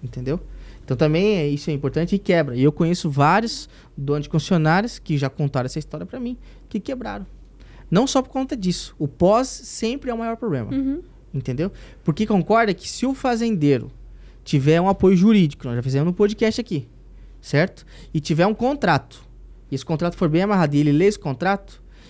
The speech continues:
Speaker 1: e vê que essa responsabilidade é da revenda, ele entra com um lucro cessante, entendeu? Ele entra, falou, ó, irmão, eu comprei uma máquina de você, dois milhões e meio de reais, e você tinha que dar garantia,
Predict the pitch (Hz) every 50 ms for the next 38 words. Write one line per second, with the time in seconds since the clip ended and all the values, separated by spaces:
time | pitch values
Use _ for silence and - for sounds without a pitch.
0 | - - - 143 139 151 170 175 180 170 180 226 226 226 208 214 202 - 202 185
1 | 175 196 175 165 151 143 143 139 135 - - - 156 151 156 180 202 202 190 139
2 | 123 135 151 185 220 202 143 117 - - - - - - - - - - 151 170
3 | 185 170 160 160 170 196 226 240 226 196 151 135 - - _ _ - - - -
4 | - 170 180 190 180 180 214 214 - 220 196 - 254 254 - - - 202 220 -
5 | - - 143 - _ _ _ _ _ - - - - - - - 160 147 151 214
6 | 330 - - - - - - - - - 139 135 147 208 269 - 190 139 - -
7 | - - - - - - - - 147 147 160 180 180 160 139 135 135 135 151 160
8 | 147 143 156 185 220 226 208 180 151 156 - - 208 190 170 165 156 143 - -
9 | 110 - - - - - - - - - - - 147 156 190 220 226 233 220 208
10 | 202 196 170 156 147 143 143 135 131 107 104 104 - - - - - - - -
11 | - - - - - - - 139 147 147 - 160 - - 202 214 226 202 208 202
12 | 190 175 160 135 - - 196 208